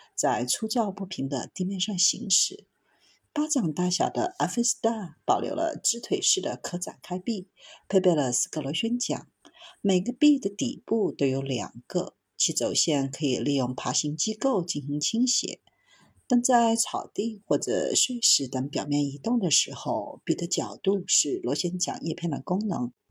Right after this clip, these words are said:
就像 R Star 的无浮轮一样，挖掘并拉动机器人前进。这种配置使它能以每秒三点六米的速度爬行。到达水体后，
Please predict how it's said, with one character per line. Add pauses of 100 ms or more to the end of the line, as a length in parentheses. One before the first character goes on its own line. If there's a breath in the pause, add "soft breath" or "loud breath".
(100)
就
像
R
Star
的
无
浮
轮
一
样， (140)
挖
掘
并
拉
动
机
器
人
前
进。 (480 loud breath)
这
种
配
置
使
它
能
以
每
秒
三
点
六
米
的
速
度
爬
行。 (720 loud breath)
到
达
水
体
后，